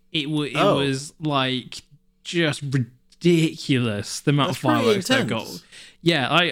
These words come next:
Speaker 1: I've got videos. I'll, I'll, I'll, I'll, I'll even send it to you so you can <laughs> put a clip in
Speaker 2: Yeah.
Speaker 1: of just the audio, but we went out and walked on the streets, and I had to put my, my,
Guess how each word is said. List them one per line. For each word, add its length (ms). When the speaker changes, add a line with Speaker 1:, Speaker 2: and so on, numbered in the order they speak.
Speaker 1:
I've 120
got 120
videos. 320
I'll, 280
I'll, 280
I'll, 440
I'll, 300
I'll 120
even 120
send 260
it 40
to 60
you 60
so 80
you 40
can 80
<laughs> 60
put 260
a 40
clip 340
in 340
Speaker 2:
Yeah. 280
Speaker 1:
of 60
just 140
the 180
audio, 580
but 320
we 140
went 220
out 240
and 100
walked 220
on 60
the 60
streets, 280
and 80
I 80
had 120
to 60
put 100
my, 300
my, 200